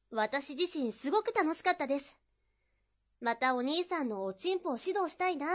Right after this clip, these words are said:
なんて。<laughs> もしよかったらまたチャレンジしてくださいね。いつでもお待ちしております。またいつか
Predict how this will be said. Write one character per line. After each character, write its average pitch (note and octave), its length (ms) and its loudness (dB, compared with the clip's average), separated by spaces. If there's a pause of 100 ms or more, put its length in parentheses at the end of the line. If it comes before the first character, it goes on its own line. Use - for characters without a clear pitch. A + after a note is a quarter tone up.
(640)
な A#3 120 -6
ん A3+ 60 -8
て。 - 260 -2 (760)
<laughs> C#5+ 840 -2
も F#4+ 140 4
し F#4 140 0
よ D#4 120 4
か D#4 100 -2
っ C#4 80 -4
た B3+ 100 -2
ら G#3 120 -2
ま F#3 140 -2
た C4 140 2
チ C4 100 -2
ャ - 20 2
レ F4 120 4
ン E4 40 2
ジ D4 100 -4
し - 60 -10
て B3 80 -4
く B3+ 80 -6
だ C4 120 2
さ E4+ 120 0
い D4 60 0
ね。 D#4+ 280 2 (1000)
い F#4 140 2
つ F#4 160 0
で C#4+ 120 2
も A#3 220 0
お G3 40 -2
待 D#4 280 -2
ち - 20 -8
し - 60 -10
て D#4 120 0
お D4+ 80 0
り C#4+ 120 -2
ま E4+ 120 2
す。 - 260 -12 (500)
ま A#3 160 -6
た C4 100 4
い C#4 140 2
つ - 100 -12
か B3+ 240 -2